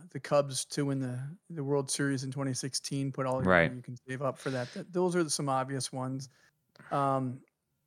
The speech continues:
Speaker 1: I guess the big, the biggest thing that I would say is to make sure that whatever you do, you do with confidence.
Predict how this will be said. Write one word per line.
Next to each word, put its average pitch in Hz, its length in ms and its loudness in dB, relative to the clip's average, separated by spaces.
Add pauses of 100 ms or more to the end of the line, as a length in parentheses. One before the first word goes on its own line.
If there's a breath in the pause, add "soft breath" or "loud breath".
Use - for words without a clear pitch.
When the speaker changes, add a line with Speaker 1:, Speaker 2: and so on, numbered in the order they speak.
(280)
Speaker 1:
I 185 60 2
guess 208 400 2
the 180 80 0
big, 185 220 0
the 175 120 2
biggest 220 340 2
thing 190 300 0 (160)
that 156 200 0
I 156 80 6
would 156 220 0
say 143 480 0 (560)
is 151 680 4 (160)
to 151 760 0 (800)
make 170 440 2
sure 160 440 2
that 147 240 0
whatever 160 400 2
you 180 180 0
do, 156 300 0
you 147 100 -2
do 139 120 -2
with 135 140 -2
confidence. 117 680 -8